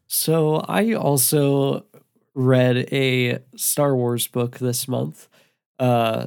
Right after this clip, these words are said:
this was Dooku by Cavan Scott, which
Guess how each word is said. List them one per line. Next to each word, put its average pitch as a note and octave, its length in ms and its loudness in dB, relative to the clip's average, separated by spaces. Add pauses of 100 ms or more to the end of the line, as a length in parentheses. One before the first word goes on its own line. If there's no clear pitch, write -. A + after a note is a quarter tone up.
this D3+ 300 -2
was C#3 420 2
Dooku D#3 840 -2 (240)
by B2 800 0
Cavan B2 340 -2
Scott, B2+ 540 -2
which B2+ 320 -4